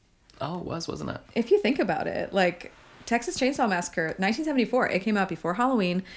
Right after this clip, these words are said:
Speaker 2: it came out before Friday the thirteenth.
Speaker 1: Yeah.
Speaker 2: This was the first one. And I know that I say this a lot whenever we do one of these sort of older films, but can you imagine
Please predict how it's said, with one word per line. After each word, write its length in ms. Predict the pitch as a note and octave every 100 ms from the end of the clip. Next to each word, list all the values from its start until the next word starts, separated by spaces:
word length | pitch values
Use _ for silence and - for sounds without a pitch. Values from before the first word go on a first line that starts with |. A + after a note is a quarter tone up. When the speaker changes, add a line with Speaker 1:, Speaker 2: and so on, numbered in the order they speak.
| - -
Speaker 2:
it 80 |
came 180 | D#3+ D#3
out 140 | C#3+ C#3+
before 360 | D3+ - D3
Friday 260 | E3+ G3 G3+
the 80 | G#3
thirteenth. 520 | A3+ A3+ F3+ E3 - -
Speaker 1:
Yeah. 340 | G#2+ B2 A#2+ - _ - -
Speaker 2:
This 240 | F3+ G#3
was 140 | C#4+ C4+
the 80 | C4
first 300 | A#3 A3+ -
one. 200 | G#3+ - - _ _
And 160 | F#3+ F#3
I 80 | F#3+
know 180 | G3+
that 60 | A3+
I 80 | B3
say 160 | A#3+
this 140 | G3+ F#3+
a 40 |
lot 280 | F#3 F3+ -
whenever 280 | E3 D#3+ E3
we 280 | E3 D#3+ -
do 380 | E3+ F3 D#3+
one 260 | D#3 D3 E3+
of 100 | D#3+
these 180 | E3 D#3+
sort 140 | E3
of 80 | D#3+
older 240 | E3 D#3
films, 320 | D#3 G#3 D#3+ -
but 140 | -
can 240 | - G#3
you 120 | A3+ A#3+
imagine 520 | G#3+ G3 D3+ -